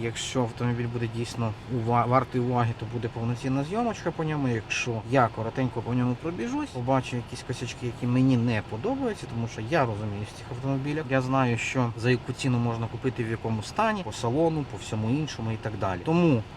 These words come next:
зараз їдемо сюди. Це у нас Коцюбинське. Е, переглянемо цей автомобіль, е, побачимо, чи є тут торг, тому що в мене людина, яка замовила цей підбір, там бюджет крайній, це сімнадцять тисяч, тут сімнадцять чотириста. Якщо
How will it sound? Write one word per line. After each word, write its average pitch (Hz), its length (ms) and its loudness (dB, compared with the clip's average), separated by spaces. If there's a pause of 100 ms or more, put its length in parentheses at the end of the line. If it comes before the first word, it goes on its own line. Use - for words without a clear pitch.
(100)
зараз 123 340 2
їдемо 117 300 -2
сюди. 190 420 -6
Це 120 100 -2
у 113 180 0
нас 113 200 -2
Коцюбинське. 165 680 -4 (100)
Е, 160 220 6
переглянемо 139 520 4
цей 139 200 -4
автомобіль, 180 600 0 (240)
е, 139 340 4
побачимо, 135 540 2
чи 127 120 -6
є 123 160 0
тут 127 200 -6
торг, 220 220 2
тому 123 220 2
що - 220 -2
в - 20 0
мене 120 360 4
людина, 110 500 0
яка 107 300 -2
замовила 104 600 0 (140)
цей 107 100 -2 (100)
підбір, 107 360 -4 (120)
там 110 180 -2
бюджет 107 380 -2 (540)
крайній, 107 340 2 (100)
це 110 60 -10
сімнадцять 117 460 -2
тисяч, - 260 -8 (120)
тут - 160 -12
сімнадцять 104 280 -6
чотириста. 139 500 -6
Якщо 107 300 -2